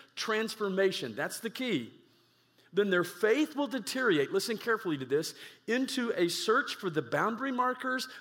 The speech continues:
that masquerade as evidence of a changed life. And that's incredibly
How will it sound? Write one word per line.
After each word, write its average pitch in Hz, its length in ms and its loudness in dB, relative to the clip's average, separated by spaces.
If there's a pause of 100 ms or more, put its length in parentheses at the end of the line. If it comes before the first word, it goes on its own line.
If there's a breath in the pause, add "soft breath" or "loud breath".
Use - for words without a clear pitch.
that 143 240 2
masquerade 226 1120 0
as 143 260 0
evidence 233 600 0
of 151 180 0
a 135 80 2
changed 185 720 -6
life. 139 640 -8 (2250)
And 202 120 -4
that's 262 180 0 (100)
incredibly 143 1000 0